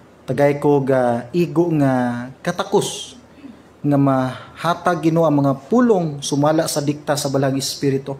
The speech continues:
Ablihi among hunahuna nga sayano lamang namo kini masabtan ug ma-apply. Ug sa gihapon, Lord, i-highlight ang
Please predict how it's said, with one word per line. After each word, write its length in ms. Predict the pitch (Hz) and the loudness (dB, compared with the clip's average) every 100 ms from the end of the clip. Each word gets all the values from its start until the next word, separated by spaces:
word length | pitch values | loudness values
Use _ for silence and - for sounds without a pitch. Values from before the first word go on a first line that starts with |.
| - - - - - - - | -16 -20 -20 -20 -20 -14 -2
Ablihi 640 | 175 147 185 220 220 220 | 0 2 2 4 4 4
among 160 | 208 190 | 4 2
hunahuna 640 | 196 175 185 156 120 - | 2 2 2 2 -2 -6
nga 160 | 143 139 | -2 2
sayano 400 | 147 151 170 165 | 4 4 4 4
lamang 320 | 160 156 151 151 | 4 2 2 2
namo 240 | 151 151 | 0 0
kini 160 | 147 135 | 0 0
masabtan 560 | 123 220 208 214 208 | 0 -2 -4 -2 -2
ug 80 | 180 | -2
ma-apply. 720 | 156 143 135 123 120 117 120 - - - - - - - | 0 -2 0 2 0 -2 -8 -20 -20 -20 -20 -20 -20 -18
Ug 80 | - | -10
sa 160 | - 120 | -6 -2
gihapon, 400 | 127 151 156 156 | 0 0 2 4
Lord, 400 | 156 160 156 160 | 4 4 2 -2
i-highlight 880 | 127 - 156 208 202 196 196 - 156 | -2 0 0 2 4 2 0 -2 -4
ang 320 | 147 143 | -2 -2